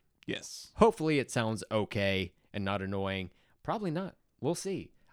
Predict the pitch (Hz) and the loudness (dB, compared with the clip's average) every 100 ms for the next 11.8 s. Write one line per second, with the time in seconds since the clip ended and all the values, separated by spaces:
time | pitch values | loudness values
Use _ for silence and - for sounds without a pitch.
0 | - 143 202 214 202 170 - 175 196 190 | 2 4 6 4 2 -4 -2 0 2 0
1 | 175 147 143 160 131 107 101 95 98 98 | 0 0 0 -2 -4 -4 -4 -4 -2 -2
2 | 95 - - - 143 117 139 165 160 135 | -2 -8 -14 -6 -4 0 2 4 2 2
3 | 135 107 98 113 110 - 175 - 117 107 | 2 2 0 2 2 4 0 2 2 2
4 | 113 - 90 92 - 104 107 104 135 120 | 0 0 -4 -4 -6 -4 -4 0 2 4
5 | 113 110 110 104 101 95 92 - _ _ | 2 0 0 2 2 2 -2 -10 _ _
6 | - 107 - 104 98 95 92 - _ _ | -4 -2 0 0 2 0 -2 -8 _ _
7 | _ 98 92 107 101 95 87 80 - - | _ -8 -2 -2 -2 -4 -8 -10 -16 -18
8 | - _ _ _ _ - _ _ - 208 | -20 _ _ _ _ -20 _ _ 4 6
9 | 123 - _ _ _ _ _ - 120 120 | 6 2 _ _ _ _ _ 0 4 6
10 | 117 117 117 - _ _ _ _ _ _ | 4 2 -2 -10 _ _ _ _ _ _
11 | _ 139 208 190 196 220 123 | _ 2 6 6 6 4 2